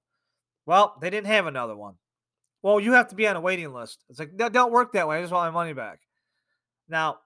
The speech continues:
this is a popular computer store here. I'm not gonna name it, but I had to go to my bank and do a reverse charge and call my bank, say, "Hey, they say that, uh, the computer I bought, because it was on clearance,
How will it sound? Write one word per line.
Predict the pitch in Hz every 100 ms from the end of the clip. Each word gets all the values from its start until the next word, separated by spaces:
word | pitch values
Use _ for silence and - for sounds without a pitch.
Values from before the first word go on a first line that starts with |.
| _
this | 175
is | 190
a | 180
popular | 202 190 185 185 175
computer | - 147 214 208
store | 185 165 139
here. | 139 131 - _ _ _ _ _ _ _
I'm | 151
not | 185 165
gonna | 190
name | 208 156 135
it, | 147 -
but | 147 151 - _ _
I | 175 202
had | 233 220
to |
go | 180 220
to | 240
my | 240 240
bank | 214 254 233 208
and | 185
do | 208
a | 196
reverse | 196 165 202 202
charge | - 226 226 196 185
and | 175 147
call | 180
my | 180 185
bank, | 190 202 190
say, | 165
"Hey, | 170 185 135 _ _ _ _ _ _
they | - 180
say | - 202 185
that, | 180 175 _ _ _ _ _ _ _ _ -
uh, | 170 165 160 139 _
the | 156
computer | 147 156 208 196 180
I | 175
bought, | 147 180 175 - _ -
because | 147 185
it | 160
was | 160
on | 165 143
clearance, | 156 202 180 147 131 -